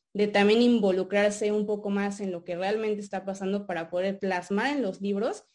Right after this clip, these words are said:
y dar soluciones verdaderas y prácticas a lo que está pasando. Entonces, yo, yo creo que eso es lo que podría contestar al respecto y, y pues ya simplemente concluir que la teoría y la práctica no están peleadas y que tiene que haber un i-, equilibrio entre ellas para poder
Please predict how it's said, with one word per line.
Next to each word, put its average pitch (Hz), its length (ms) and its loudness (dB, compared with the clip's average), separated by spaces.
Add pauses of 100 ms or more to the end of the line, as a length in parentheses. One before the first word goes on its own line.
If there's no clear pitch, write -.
(120)
y 208 140 -4
dar 214 200 0
soluciones 202 600 -4
verdaderas 190 680 -2
y 202 60 -6
prácticas 202 920 -6
a 185 140 -4
lo 175 160 -4
que 170 80 -12
está 165 260 -14
pasando. 196 480 2 (640)
Entonces, 208 180 2
yo, 208 200 4
yo 208 160 2
creo 214 200 0
que 214 140 -2
eso 202 140 -4
es 202 80 -6
lo 196 180 -4
que 160 300 -10 (100)
podría 190 380 2
contestar 185 380 -2
al 185 140 -2
respecto 269 840 -4
y, 165 600 -6 (180)
y 190 100 -4
pues 196 200 2
ya 330 180 4
simplemente 220 640 2
concluir 196 600 0
que 185 100 -6
la 165 160 -4
teoría 175 240 0
y 190 60 2
la 170 200 -2
práctica 240 680 -2
no 202 120 -2
están 190 300 -6
peleadas 190 560 0
y 202 100 -6
que 202 100 -4
tiene 208 280 -2
que 202 80 -4
haber 208 220 0
un 226 120 -2
i-, 214 260 -4
equilibrio 214 640 -2
entre 180 300 -6
ellas 208 380 -2
para 170 220 -8
poder 190 480 -2